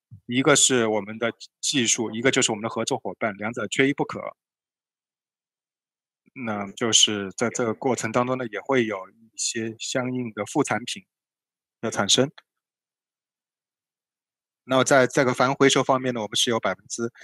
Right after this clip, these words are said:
各五十的一个合资企业来做相关的工作，还有我们的是锂化学材料的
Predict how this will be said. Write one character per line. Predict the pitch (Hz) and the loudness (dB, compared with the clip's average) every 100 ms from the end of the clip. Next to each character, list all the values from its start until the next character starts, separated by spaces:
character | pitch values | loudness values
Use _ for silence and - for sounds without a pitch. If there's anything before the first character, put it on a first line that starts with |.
| - - - _ | -18 -18 -18 _
各 | - 127 | 4 4
五 | 104 | 4
十 | 98 - | 6 6
的 | 117 110 | 6 0
一 | 101 | 0
个 | - 107 | -2 -2
合 | 104 110 | 0 -4
资 | - | -4
企 | 120 - - | -2 -2 -4
业 | 107 107 - _ _ | -6 -6 -6 _ _
来 | 101 98 | -4 -4
做 | - 110 101 | -2 -2 2
相 | 120 107 | 2 0
关 | 113 | -2
的 | 104 | -2
工 | 98 104 104 | -6 -8 -8
作， | 101 - _ _ _ _ _ _ _ _ _ - | -10 -10 _ _ _ _ _ _ _ _ _ -2
还 | |
有 | 113 | 2
我 | 117 | 2
们 | 95 | 0
的 | 107 | -4
是 | - 104 | -2 -4
锂 | 104 110 | -2 -2
化 | 117 123 | 2 2
学 | - 120 | 2 -2
材 | 110 101 | -2 -2
料 | 117 113 | 2 2
的 | 104 | 0